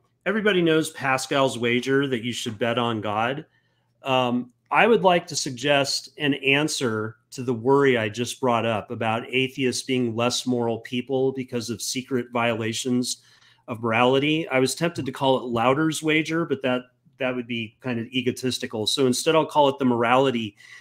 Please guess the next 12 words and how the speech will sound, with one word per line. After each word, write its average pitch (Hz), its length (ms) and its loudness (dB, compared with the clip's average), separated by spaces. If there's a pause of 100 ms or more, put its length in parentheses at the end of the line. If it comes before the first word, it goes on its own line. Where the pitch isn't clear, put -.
(120)
wager, 107 640 -2
which 131 300 0
is 127 240 0
that, 120 400 4 (420)
um, 127 400 2
whether 147 220 2
you 139 160 2
believe 147 340 2
in 156 100 2
God 143 280 4
or 139 80 4
not, 120 440 0